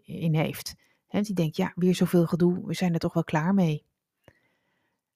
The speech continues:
Nou ja, en dan zit je dus al maanden of jaren in een bepaald patroon. En hoe langer dat duurt, hoe moeilijker het is om daar weer uit te komen. Nou, daarom heb ik ervoor gekozen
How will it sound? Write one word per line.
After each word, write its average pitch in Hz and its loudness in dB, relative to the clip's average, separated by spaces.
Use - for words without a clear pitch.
Nou 226 6
ja, - 2
en 220 2
dan 220 4
zit 226 0
je 208 6
dus 196 2
al 196 6
maanden 208 6
of 180 0
jaren 214 8
in 190 4
een 180 8
bepaald 175 6
patroon. 220 8
En 202 4
hoe 214 8
langer 269 8
dat 226 6
duurt, 202 4
hoe - 0
moeilijker 220 8
het 220 4
is 180 0
om 214 0
daar 185 6
weer 202 4
uit 214 4
te 208 -2
komen. 151 -2
Nou, 180 2
daarom 190 8
heb 185 6
ik - 0
ervoor 302 4
gekozen 240 8